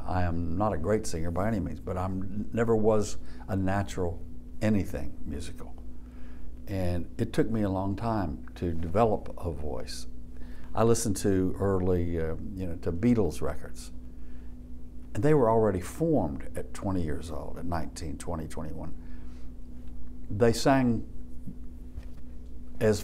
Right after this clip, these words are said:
fully developed stylists when they started. Uh, Bob Dylan was a fully developed vocalist. He's one of my favorite vocalists still. I didn't, I was not like that.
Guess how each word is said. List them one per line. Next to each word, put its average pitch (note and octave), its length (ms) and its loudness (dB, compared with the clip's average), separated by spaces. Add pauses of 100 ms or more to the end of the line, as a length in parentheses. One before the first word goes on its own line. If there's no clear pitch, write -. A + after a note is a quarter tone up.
(160)
fully C3 260 4
developed A2 440 6
stylists A#2 680 0
when G2+ 140 0
they G#2 100 2
started. A#2 480 -2 (920)
Uh, D#2+ 340 -6 (680)
Bob G#2+ 280 4
Dylan C3 300 4
was E2 140 0
a D#2+ 60 -2
fully G2 320 0
developed D#2 480 -2 (800)
vocalist. D#2+ 720 0 (440)
He's - 140 12
one B2+ 140 12
of A#2+ 40 12
my - 120 10 (100)
favorite A#2 300 6
vocalists A2+ 500 -2
still. - 480 2 (2250)
I A#2 140 4
didn't, A#2 320 4
I A2 120 2
was G#2+ 160 12
not A#2 200 10
like E2+ 240 8
that. - 260 0